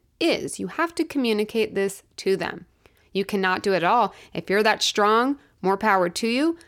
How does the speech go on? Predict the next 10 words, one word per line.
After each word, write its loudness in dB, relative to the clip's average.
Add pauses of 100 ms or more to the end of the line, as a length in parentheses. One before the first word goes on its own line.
(160)
As 0
I've 2
learned, 2
I 0
think -2
it's -8
more -2
beneficial -2
to -2 (160)
state -2